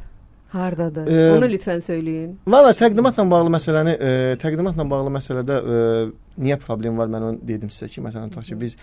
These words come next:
Speaker 2: e, Türkiyə Radio Televizionu ilə bir müqaviləmiz var. Həmin müqavilə əsasən bu, bu gün Türkiyə səfirliyində keçirilən tədbirdən sonra film, film nümayiş olunmalı idi,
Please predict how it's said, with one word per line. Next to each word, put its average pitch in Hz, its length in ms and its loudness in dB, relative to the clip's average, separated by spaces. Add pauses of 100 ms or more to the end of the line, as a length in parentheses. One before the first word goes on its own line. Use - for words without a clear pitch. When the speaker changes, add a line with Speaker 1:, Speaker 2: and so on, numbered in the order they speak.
(240)
Speaker 2:
e, 117 240 -2
Türkiyə 117 300 -6
Radio 113 180 -6
Televizionu 117 400 -6
ilə 113 160 -6
bir 110 140 -8
müqaviləmiz 107 460 -8
var. 117 120 -6
Həmin 113 220 -8
müqavilə 110 260 -6
əsasən 110 380 -10
bu, 117 180 -8
bu 123 160 -8
gün 117 100 -6
Türkiyə 147 300 -12
səfirliyində 113 480 -10
keçirilən 117 320 -10
tədbirdən 117 480 -8
sonra 110 300 -8 (180)
film, 110 200 -8
film 113 240 -10
nümayiş 110 320 -10
olunmalı - 400 -12
idi, 143 200 -12